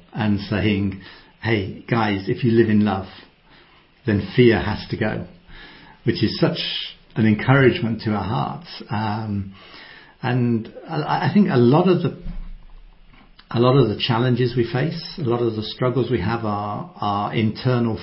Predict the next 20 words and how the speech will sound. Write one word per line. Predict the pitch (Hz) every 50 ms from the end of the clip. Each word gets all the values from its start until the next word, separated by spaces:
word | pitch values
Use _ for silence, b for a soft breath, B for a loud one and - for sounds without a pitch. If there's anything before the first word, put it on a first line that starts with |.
| - -
fears. | 131 127 139 - 160 139 - - - - _ _ B B B B B B B B B B B B B B B - -
Um, | 123 110 104 107 117 113 110 104 104 107 104 - -
fear | 120 123 120 113
of | 107 110
the | 113 -
future, | - - 127 127 127 - - 127 117 - -
fear | 120 117 113 110 110
of | 101
health, | - 92 104 117 120 123 - - - - - - -
fear | 117 117 110 110
of | 107 - -
finances, | - 104 110 117 113 107 110 120 117 - - 120 113 110 104 - - - - - -
fear | 120 117 117 113 110
of | 107
employment, | 110 110 104 101 - 113 117 117 113 110 107 107 104 - B B B B B B B B B B B B B B - - -
fear | 135 123 120 113 110
of | 104 - -
people, | - 135 135 135 - 135 127 123 117 107 - - -
fear | 117 117 117 117 113 113 110
of, | 107 101